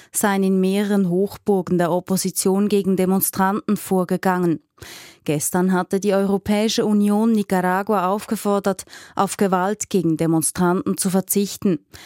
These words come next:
In einer Stellungnahme der E-U-Außenbeauftragten Federica Mogherini heißt es, Nicaragua müsse eine friedliche und demokratische Lösung suchen.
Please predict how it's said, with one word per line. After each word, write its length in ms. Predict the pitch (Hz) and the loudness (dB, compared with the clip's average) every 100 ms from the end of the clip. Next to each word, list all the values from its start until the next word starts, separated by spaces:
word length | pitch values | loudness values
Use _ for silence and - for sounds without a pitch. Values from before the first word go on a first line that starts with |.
| - - | -20 -6
In 140 | 180 180 | 0 2
einer 220 | 175 175 | 2 0
Stellungnahme 800 | - 190 214 214 208 196 196 190 | 0 0 2 2 2 2 0 0
der 260 | 175 170 | 0 0
E-U-Außenbeauftragten 1500 | 175 175 - 202 180 190 214 220 196 185 180 - 196 180 - 180 | 0 0 0 2 2 0 0 0 2 0 -2 -2 -2 -2 -2 -2
Federica 540 | 190 180 185 202 214 | 0 0 0 0 0
Mogherini 600 | 196 185 180 175 202 208 | 0 0 0 2 2 2
heißt 340 | 190 190 202 214 | 2 2 0 0
es, 160 | 196 - - - - | -2 -4 -14 -20 -6
Nicaragua 640 | 202 196 185 170 175 190 214 | -2 0 0 2 0 0 0
müsse 320 | 208 202 220 | 0 0 0
eine 160 | 214 214 | 0 0
friedliche 560 | 208 202 220 220 220 | 0 0 0 0 0
und 280 | 214 208 - | 0 -2 -2
demokratische 840 | 180 190 185 - 170 156 196 214 214 | 0 0 -2 0 0 0 -2 -2 -2
Lösung 600 | 202 190 196 196 185 156 143 | 0 2 2 0 0 0 -2
suchen. 580 | - - 165 - 165 | -6 -4 -6 -2 -2